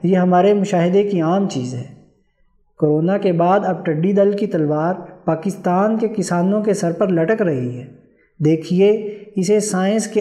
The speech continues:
انداتا کیسے اپنے مقاصد کے لیے استعمال کرتے ہیں۔ حالانکہ سائنس کی ترقی کے باعث تو اس وبا سے انسانیت کو ریلیف دینا چاہیے تھا، چہ جائے کہ اسے ایک استحصالی حربے کے طور پر استعمال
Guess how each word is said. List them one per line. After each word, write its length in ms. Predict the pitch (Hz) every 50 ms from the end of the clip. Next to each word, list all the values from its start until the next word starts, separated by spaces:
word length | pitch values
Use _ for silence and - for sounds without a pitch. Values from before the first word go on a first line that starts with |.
| 208
انداتا 500 | - 208 220 208 190 185 180 180 - 202
کیسے 480 | 190 - - - 190 185 202 196 277 269
اپنے 260 | 254 247 247 220 226
مقاصد 500 | 214 202 185 - 190 175 156 175 160 160
کے 80 | - 160
لیے 140 | 147 143 143
استعمال 420 | 139 143 - 143 131 131 127 120
کرتے 360 | 120 - 139 - - - - 123
ہیں۔ 80 | - _ _ _ _ _ _ _ _ _ _ _ _ _ _ _ - -
حالانکہ 360 | 156 185 220 240 233 233 220
سائنس 360 | 202 - 196 196 226 240 233 247
کی 60 | 269
ترقی 380 | 233 240 220 202 196 208 - 247
کے 140 | 247 247 226
باعث 380 | 185 180 175 175 196 220 214 - -
تو 60 | 233
اس 260 | 233 240 233 226 233
وبا 360 | 196 180 165 160 170 185 214
سے 180 | 202 - 156 135 139 - - - - _ -
انسانیت 640 | 175 170 175 170 - 175 175 175 196 214 220 220
کو 120 | 220 220 196
ریلیف 340 | 170 165 180 226 269 247 233
دینا 200 | 233 196 185 170
چاہیے 360 | 156 151 135 123 123 123 120
تھا، 140 | - - - - - _ - - _ _ _ _ _ -
چہ 140 | - 165 165
جائے 260 | 165 175 175 180 185
کہ 120 | 180 185
اسے 320 | 202 208 202 170 - 196 196
ایک 340 | 190 180 175 180 180 180
استحصالی 680 | 185 160 - - 170 151 143 - 160 156 156 165 185 180
حربے 300 | 156 156 156 156 190 214
کے 120 | 214 208
طور 200 | - - 156 147
پر 120 | 143 147 185
استعمال 480 | 180 180 180 165 147 143 147 156 180